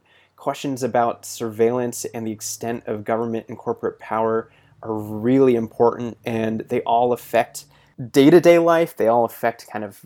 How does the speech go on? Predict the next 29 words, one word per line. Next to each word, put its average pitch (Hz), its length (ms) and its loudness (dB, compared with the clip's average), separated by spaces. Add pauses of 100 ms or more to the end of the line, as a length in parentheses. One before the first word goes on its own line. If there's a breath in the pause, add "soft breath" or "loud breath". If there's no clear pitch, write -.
future 160 580 -2
life. 147 480 0 (140)
You 123 80 -8
know, 107 100 -6
more 127 440 0
and 117 120 -6
more 113 220 -6
politicians - 840 -12
are 135 100 -2
getting 131 300 -4
involved 123 360 -4
with, 123 220 -10
uh, 110 240 -2
with 113 140 -10
these 117 260 -10
issues, 117 680 -8 (200 soft breath)
for - 180 -8
better 104 280 -8
or - 60 -12
for - 140 -10
worse, 110 320 -4
but 110 240 -2
generally 120 380 -8
for 113 160 -12
better. 110 520 -10 (280 soft breath)
More 127 520 -2
and 120 160 -6
more 113 880 -2
policymakers 120 1000 -8